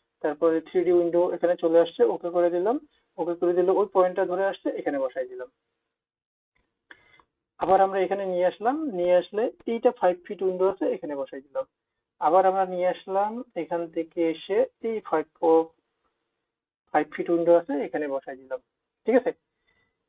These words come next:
এরপরে আর কোথায়, এখানে একটা আছে ফাইভ ফিট উইন্ডো, তাহলে আমরা এখান থেকে এটাকে নিয়ে আসলাম। নিয়ে আসার পরে এটা কিন্তু আর ওইভাবে বসে হইতে পারতেছি না। এখন আমরা যেটা করব সেটা হচ্ছে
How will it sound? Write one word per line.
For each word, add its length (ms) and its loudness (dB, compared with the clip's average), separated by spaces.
এরপরে 360 4
আর 140 2
কোথায়, 280 2
এখানে 280 0
একটা 240 -4
আছে 140 -10
ফাইভ 200 -2
ফিট 180 -6
উইন্ডো, 200 -4
তাহলে 260 -4
আমরা 200 2
এখান 180 -6
থেকে 180 0
এটাকে 260 0
নিয়ে 160 0
আসলাম। 280 -4
নিয়ে 160 -4
আসার 200 -4
পরে 200 4
এটা 160 -2
কিন্তু 220 -2
আর 120 4
ওইভাবে 300 0
বসে 180 -6
হইতে 200 -2
পারতেছি 380 -6
না। 40 -2
এখন 200 2
আমরা 200 -2
যেটা 200 -4
করব 120 -6
সেটা 180 2
হচ্ছে 140 -4